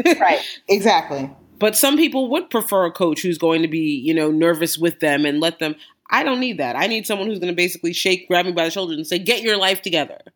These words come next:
Speaker 1: Right.
Speaker 2: <laughs> Stop this." So know yourself, know what you need, and figure out what you want from your coach versus what you want from your friends.
Speaker 1: Mm-hmm.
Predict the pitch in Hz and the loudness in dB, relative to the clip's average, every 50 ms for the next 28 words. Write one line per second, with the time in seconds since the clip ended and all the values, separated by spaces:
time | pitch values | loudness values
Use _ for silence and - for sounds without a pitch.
0 | _ _ - - - 453 302 196 196 165 143 - - - - 214 202 233 - - | _ _ -20 -4 -2 0 2 4 4 4 4 4 2 2 2 0 -2 -2 -4 -4
1 | 180 151 143 - - - 269 - - - - - - - - 427 320 - - - | -4 -2 -2 -2 -2 0 0 0 0 0 0 -2 -6 -6 -6 -6 -6 -8 -8 -8
2 | - - 226 208 202 196 185 180 - - _ _ - 185 190 196 226 254 233 202 | -6 -4 -4 -2 -2 -2 -4 -6 -8 -16 _ _ -4 -2 0 0 0 0 0 -2
3 | 196 185 - 180 165 165 165 165 160 165 180 190 196 180 131 151 175 170 165 160 | -2 -2 0 0 -2 0 0 0 0 2 2 2 0 0 0 0 0 2 2 2
4 | 147 143 143 147 143 - _ _ _ _ _ _ _ _ _ _ _ _ _ 185 | 2 2 2 0 -2 -4 _ _ _ _ _ _ _ _ _ _ _ _ _ 0
5 | 185 185 185 165 - - _ - - 262 285 277 330 294 247 220 208 185 - 160 | 2 2 0 -2 -4 -6 _ -2 0 0 0 2 2 2 2 2 2 0 0 0
6 | 180 170 143 196 202 175 180 170 110 - - 170 165 151 147 147 - - 175 165 | 0 0 0 -2 -2 -2 -2 -2 -2 -2 -2 0 0 0 0 -2 0 2 2 2
7 | 185 - - - - 151 156 151 156 160 143 147 156 113 156 170 160 147 143 - | 2 0 -4 -6 -2 -2 -2 0 -2 -2 -2 0 -2 0 0 -2 0 0 -2 -4
8 | - - 151 147 143 139 139 - - 156 135 76 65 65 55 - - - - _ | -2 -2 0 0 0 0 -2 -2 -2 -2 -4 -4 -6 -8 -8 -6 -8 -8 -10 _
9 | _ _ _ _ _ _ _ _ - 175 185 185 185 185 170 175 | _ _ _ _ _ _ _ _ -8 -6 -6 -6 -6 -8 -8 -10